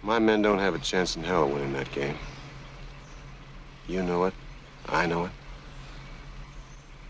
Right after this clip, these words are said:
I just don't want them to know it. Okay?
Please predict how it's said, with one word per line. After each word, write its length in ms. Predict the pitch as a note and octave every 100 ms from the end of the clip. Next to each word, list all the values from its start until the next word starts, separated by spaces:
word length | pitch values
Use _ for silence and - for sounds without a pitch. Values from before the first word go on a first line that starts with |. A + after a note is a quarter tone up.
| - -
I 100 | -
just 200 | D3+ -
don't 200 | E2+ D#3
want 180 | D#3+ -
them 220 | - C#2+
to 60 | -
know 100 | -
it. 800 | - - - - - - - - D2+
Okay? 300 | - G2+